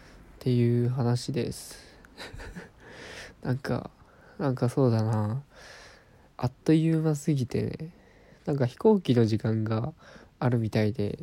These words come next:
二、三時間くらいしか会わなかったんですけど。いや、もっと話したかったな。いや、ほんとあっ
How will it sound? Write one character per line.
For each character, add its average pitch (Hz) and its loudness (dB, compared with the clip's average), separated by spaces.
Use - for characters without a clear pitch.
二、 131 2
三 165 2
時 151 4
間 156 2
く - -2
ら 117 6
い 113 0
し - -12
か - -6
会 - -4
わ 117 2
な 117 2
か - -4
っ - -12
た - -6
ん - -2
で - -4
す - -10
け - -6
ど。 - -6
い 143 -2
や、 139 4
も 139 4
っ 139 0
と 135 -2
話 123 0
し - -10
た 156 0
か 156 4
っ - 4
た - -4
な。 131 0
い - -6
や、 120 2
ほ 120 -4
ん 123 -2
と 139 -2
あ 139 0
っ 139 -4